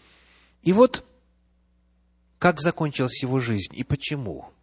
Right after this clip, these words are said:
и кем. Читаю из энциклопедического словаря Брагауза и Ефрона. Проработав более тринадцати лет в городе Вене над главным своим трудом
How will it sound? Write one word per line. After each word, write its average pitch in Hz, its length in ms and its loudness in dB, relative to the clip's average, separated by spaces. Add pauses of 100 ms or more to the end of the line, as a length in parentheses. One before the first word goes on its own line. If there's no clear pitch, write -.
(400)
и 139 320 -2
кем. 87 440 -8 (1800)
Читаю 180 420 4
из 151 200 2
энциклопедического 147 840 0
словаря 135 420 2
Брагауза 113 680 2
и 101 100 -2
Ефрона. 95 720 -4 (880)
Проработав 180 840 6
более 165 380 6
тринадцати 143 640 2
лет 120 520 2
в 107 160 -6
городе 151 400 4
Вене 147 560 2
над 131 180 2
главным 165 540 4
своим 143 300 0
трудом 131 800 4